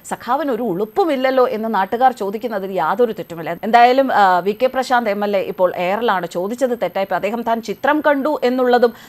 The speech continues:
താൻ മമ്മൂട്ടിയുടെ വലിയ ആരാധകനാണ് എന്നുള്ളതും അതുപോലെ മമ്മൂട്ടിക്കൊരു സപ്പോർട്ടൊക്കെ, ഇപ്പോൾ മമ്മൂട്ടിയെക്കുറിച്ച് വളരെ വ്യത്യസ്തമായ പല രീതിയിലുള്ള അഭിപ്രായങ്ങൾ പലയിടത്തു നിന്ന് വന്ന് അദ്ദേഹം വിവാദത്തിൽ ആർ-, ഏർപ്പെട്ടിരിക്കുമ്പോഴും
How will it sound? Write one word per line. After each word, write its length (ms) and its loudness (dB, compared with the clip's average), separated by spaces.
താൻ 180 4
മമ്മൂട്ടിയുടെ 500 0
വലിയ 240 2
ആരാധകനാണ് 920 4
എന്നുള്ളതും 560 0
അതുപോലെ 220 2
മമ്മൂട്ടിക്കൊരു 560 0
സപ്പോർട്ടൊക്കെ, 560 2
ഇപ്പോൾ 340 0
മമ്മൂട്ടിയെക്കുറിച്ച് 580 0
വളരെ 260 4
വ്യത്യസ്തമായ 680 0
പല 180 4
രീതിയിലുള്ള 480 0
അഭിപ്രായങ്ങൾ 560 0
പലയിടത്തു 380 0
നിന്ന് 200 -6
വന്ന് 200 -2
അദ്ദേഹം 260 -2
വിവാദത്തിൽ 380 2
ആർ-, 260 4
ഏർപ്പെട്ടിരിക്കുമ്പോഴും 920 0